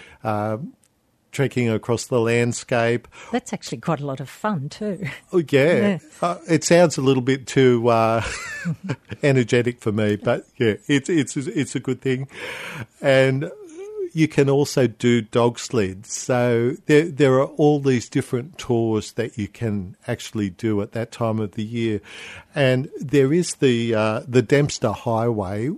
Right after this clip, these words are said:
Speaker 1: which, uh, travels through the Yukon, and it's open all year round. So it is possible to get from point A to point B so that you can,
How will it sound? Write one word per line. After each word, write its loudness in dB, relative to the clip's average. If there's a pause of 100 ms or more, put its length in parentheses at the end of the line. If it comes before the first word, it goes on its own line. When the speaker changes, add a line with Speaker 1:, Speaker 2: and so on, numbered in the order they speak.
Speaker 1:
which, -6 (160)
uh, -6 (640)
travels -2
through 4
the -4
Yukon, 0 (260)
and 4
it's 0
open 2
all 0
year 0
round. -2
So 2 (320)
it 2
is 4
possible 0
to 0 (140)
get 0
from -2
point 0
A 2
to -12
point -4
B 0 (200)
so 0
that -4
you -6
can, -4